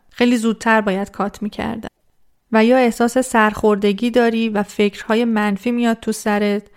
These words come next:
که چرا چهار سال پیش رشته اشتباهی رو انتخاب کردی برای تحصیل. که خب این هم باز درباره زمان حال نیست. یک حسرتیه تو گذشته. و افکار منفی ما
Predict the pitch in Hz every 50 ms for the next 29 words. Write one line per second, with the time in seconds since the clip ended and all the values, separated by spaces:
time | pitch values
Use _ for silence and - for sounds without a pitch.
0 | - _ _ _ _ - 220 220 - - 247 247 254 247 - - 220 220 214 208
1 | - - 208 202 202 196 - 226 220 - - - 202 196 - - - 220 220 220
2 | - - 220 202 - - 202 202 196 208 208 196 202 - - 180 190 - - -
3 | - - - - - - 196 190 196 196 202 - - - 202 - - - 214 -
4 | - - - - - - - _ _ _ _ _ _ _ _ _ _ _ _ _
5 | - 226 214 - 226 214 214 - - 247 269 302 311 285 302 294 294 294 294 294
6 | 302 - _ _ _ _ _ 214 233 254 269 285 277 285 - 277 196 202 202 202
7 | 196 208 208 208 214 214 208 202 208 202 202 202 208 196 196 196 - 240 240 254
8 | 262 254 254 220 185 185 - - - _ _ _ - 226 247 254 254 - - 233
9 | 220 220 - - 247 262 277 269 285 285 294 302 294 - 277 240 254 247 214 208
10 | 202 196 196 - - - - - - _ _ _ _ _ _ _ _ _ _ _
11 | _ _ - 208 220 - - 226 226 - - - - 262 277 269 247 214 208 208
12 | 208 208 202 190 - - 233 233 233 202 196 196 208 214 220 226 240 247 247